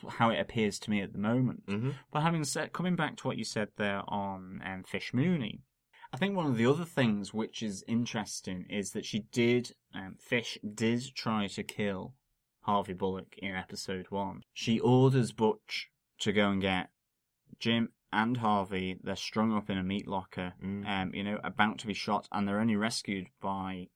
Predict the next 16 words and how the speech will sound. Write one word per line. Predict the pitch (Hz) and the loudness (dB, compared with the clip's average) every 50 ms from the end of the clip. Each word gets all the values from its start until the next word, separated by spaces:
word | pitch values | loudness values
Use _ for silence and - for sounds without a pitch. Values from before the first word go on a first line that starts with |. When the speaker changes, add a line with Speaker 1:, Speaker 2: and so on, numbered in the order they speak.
| _ _ - | _ _ -8
Speaker 1:
Falcone | - 92 87 90 87 - - 104 110 120 127 | -4 -4 -4 -4 -4 -4 -2 0 0 0 0
coming | 127 113 104 101 98 95 | 0 -2 -2 -2 -2 -4
along | 95 95 95 95 95 95 | -4 -6 -6 -6 -6 -6
saying, | - 101 98 98 95 95 - - | -6 -4 -4 -4 -4 -6 -8 -10
"You | - 101 98 | -8 -4 -2
don't | 104 98 101 - | 0 0 0 -2
kill | - - 98 92 92 | -4 -6 -8 -8 -8
cops | - - 107 101 - - - - | -6 -4 -4 -4 -4 -6 -8 -10
without | 98 92 92 90 85 | -8 -6 -6 -6 -6
my | 90 92 90 90 | -6 -8 -8 -8
say-so. | - - 101 101 104 104 - - 92 90 - | -8 -8 -6 -6 -6 -8 -8 -8 -8 -8 -6
Speaker 2:
Yeah. | 90 78 - - - _ | -4 -4 -4 -6 -6 _
Speaker 1:
It's | - - 95 - | -10 -10 -10 -6
bad | - - 95 92 90 | -2 0 0 0 0
for | - - 87 | -2 -6 -4
business." | 85 104 117 127 - 95 80 - - - | -2 0 0 0 -2 -6 -8 -10 -14 -20